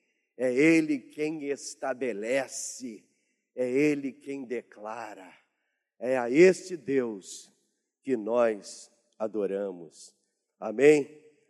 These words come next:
Glória a Deus. E ao adorar, esta igreja estava dizendo para esta comunidade: é este Deus com o qual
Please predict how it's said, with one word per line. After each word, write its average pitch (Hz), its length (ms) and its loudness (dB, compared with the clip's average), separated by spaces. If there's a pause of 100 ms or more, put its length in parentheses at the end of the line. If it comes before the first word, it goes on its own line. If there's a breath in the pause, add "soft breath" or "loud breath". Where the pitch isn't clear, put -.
(120)
Glória 127 520 6
a - 20 -6
Deus. 107 560 -6 (260)
E 120 140 0
ao 147 260 8
adorar, 131 540 2
esta 120 240 -4
igreja 120 360 -2
estava 120 380 2
dizendo 107 760 -2 (300)
para 107 180 0
esta 120 320 -2
comunidade: 98 960 -6 (540)
é 98 160 -2
este 123 420 4
Deus 107 540 -2
com 107 200 -10
o 95 40 -12
qual 98 480 -4